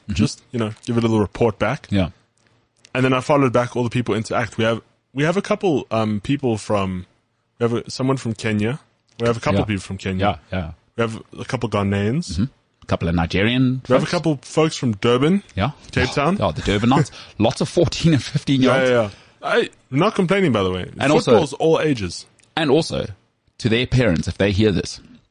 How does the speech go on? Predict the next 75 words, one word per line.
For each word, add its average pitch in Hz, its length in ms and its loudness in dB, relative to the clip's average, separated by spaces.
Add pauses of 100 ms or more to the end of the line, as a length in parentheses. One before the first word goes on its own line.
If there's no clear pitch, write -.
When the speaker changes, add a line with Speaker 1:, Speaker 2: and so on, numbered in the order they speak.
(560)
Speaker 1:
it's - 100 -4
not 113 160 6
our 107 100 4
fault 92 220 0
that 80 100 -2 (160)
Oaks 95 180 -2
weren't 90 220 2
in 82 80 0
bed 82 260 -2 (600)
and 92 140 0
we 95 100 2
went 92 220 0
an 87 80 0
extra - 280 -4
hour 87 280 4
on 78 100 0
the 82 80 0
stream. 85 260 -2
You 85 60 0
know 95 60 2
what 92 40 2
I'm 87 60 -2
saying? 73 260 -4
Oaks 95 160 0
were 95 80 4
loving 90 220 4
it. 80 80 -2
Who 107 100 6
was 120 120 4
the 123 60 0
guy 123 180 2
from 117 200 4
Belita? 131 460 0 (280)
Speaker 2:
Uh, 113 600 2 (160)
Speaker 1:
F-, - 80 -14 (180)
forget - 280 -6
what 107 60 2
his 87 120 0
name 78 240 0
is. - 160 -12 (540)
Speaker 2:
We 110 80 2
Speaker 1:
Anyway. 131 140 6
Speaker 2:
also 165 200 -2
had 131 60 -8
somebody 143 200 -2
from 123 140 -6
Pretoria 120 420 4
West. 110 300 2
That 110 100 2
was 110 120 2
Jean-Pierre. 101 640 0
Speaker 1:
Yeah, 101 80 4
Speaker 2:
I 90 80 2
remember 98 240 -2
Speaker 1:
yeah, 92 100 0
Speaker 2:
the 87 60 2
name. 92 140 2
Speaker 1:
yeah, 95 100 4
yeah, 87 80 2
J 98 240 -2
P. 101 260 0 (140)
They, 92 160 4
they'd 95 180 2
call 123 140 4
him 110 100 8
the 104 80 6
J 98 220 2
P 107 240 2
out - 200 -2
there. - 200 -6
"How's 101 180 2
it, - 240 -6
how's 117 300 0
it, 165 100 -4
J 110 220 -2